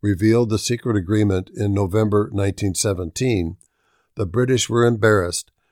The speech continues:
and the Arabs were furious. But perfidy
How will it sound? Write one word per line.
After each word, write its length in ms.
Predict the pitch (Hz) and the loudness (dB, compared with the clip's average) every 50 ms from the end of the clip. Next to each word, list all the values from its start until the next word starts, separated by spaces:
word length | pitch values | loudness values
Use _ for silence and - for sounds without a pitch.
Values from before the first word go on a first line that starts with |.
| _ _ | _ _
and 160 | - 110 107 | -4 -2 0
the 120 | 110 113 117 | 0 0 0
Arabs 500 | 113 120 117 107 101 107 101 95 - - | 2 4 4 4 2 2 -2 -6 -10 -6
were 220 | - 117 123 131 | -4 -2 -2 -2
furious. 800 | 120 - - 123 131 135 120 104 85 85 85 87 - - - _ _ _ _ _ _ _ _ _ _ _ | -4 -6 -6 -4 -2 0 0 0 -2 -4 -6 -10 -12 -12 -12 _ _ _ _ _ _ _ _ _ _ _
But 280 | - 117 120 120 - - _ _ _ _ _ _ _ _ _ - | 2 2 2 2 2 -4 _ _ _ _ _ _ _ _ _ -2
perfidy 640 | - 139 151 135 117 113 101 98 92 92 101 107 | 0 0 0 0 0 -2 0 0 0 0 -2 -4